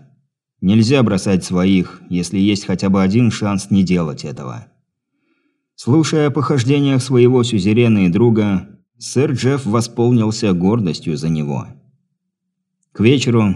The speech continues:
уставшая и осунувшаяся лекарка, а чего вы хотите, не в её возрасте скакать на лошадях сутки напролёт, словно молодая,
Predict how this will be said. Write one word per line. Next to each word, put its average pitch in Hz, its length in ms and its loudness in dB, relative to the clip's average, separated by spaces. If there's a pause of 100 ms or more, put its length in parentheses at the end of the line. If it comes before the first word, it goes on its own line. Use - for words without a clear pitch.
уставшая 123 680 0
и - 120 -2
осунувшаяся 98 800 0
лекарка, 92 720 -2 (140)
а 127 140 -6
чего 120 300 -2
вы 80 120 -2
хотите, 78 540 -6 (200)
не 95 140 2
в 110 40 2
её 147 340 4
возрасте 95 520 0
скакать 101 460 -4
на 95 100 0
лошадях 95 460 -2
сутки 95 320 -4
напролёт, 101 640 0 (160)
словно 101 380 0
молодая, 98 760 0